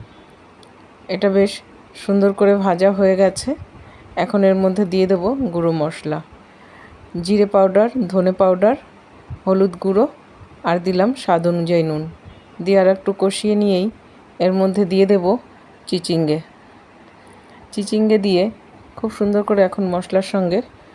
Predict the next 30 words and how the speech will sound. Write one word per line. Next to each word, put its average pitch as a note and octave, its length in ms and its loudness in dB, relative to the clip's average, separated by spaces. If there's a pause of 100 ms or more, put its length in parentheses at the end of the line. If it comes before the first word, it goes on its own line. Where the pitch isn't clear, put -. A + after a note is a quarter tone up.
(220)
ভালো F3+ 260 0
করে F#3+ 200 0
ভেজে F3+ 300 0
নিতে D#3+ 240 0
হবে। D#3 280 -2 (2250)
দেখো, F3+ 280 -4 (140)
নেড়ে F3+ 300 2
চেড়ে G3 240 0
আমি F#3 160 2
বেশ F#3+ 140 -2 (100)
ভালো E3+ 240 -2
করে F#3 180 -4
একটু - 240 -8
ভেজে F3+ 280 -2
নিয়েছি। F#3 380 -2 (1600)
এখন G3 320 -2
ঢাকা F#3+ 340 2
দিয়ে G3 180 0
দেব F#3+ 160 0 (420)
যাতে F3 300 0
চিচিঙ্গাটা G3 640 -2
খুব A3 260 -8
তাড়াতাড়ি F3 480 2
সফট - 360 -2
হয়ে D#3+ 180 2
যায়। D3+ 180 0 (1600)
দু F3+ 140 -4
থেকে G#3 240 0
তিন G3 200 -2
মিনিট G3 240 0